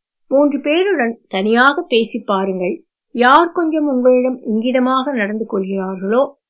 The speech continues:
அவர்களிடம் தோழமை காட்டி உங்கள் நிலைமையை, கவலைகளை பகிர்ந்து கொள்ளுங்கள்.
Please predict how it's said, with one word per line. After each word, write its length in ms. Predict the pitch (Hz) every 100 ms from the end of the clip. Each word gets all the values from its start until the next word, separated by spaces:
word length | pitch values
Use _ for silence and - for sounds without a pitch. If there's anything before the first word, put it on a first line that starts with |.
| _ _
அவர்களிடம் 720 | - 220 294 330 349 381 392
தோழமை 480 | 262 233 240 240 233
காட்டி 520 | 240 240 277 370 453
உங்கள் 300 | - 202 196
நிலைமையை, 600 | 185 185 202 214 262 320
கவலைகளை 680 | - 190 185 190 196 254 359
பகிர்ந்து 360 | - 175 175 180
கொள்ளுங்கள். 540 | 175 175 175 190 175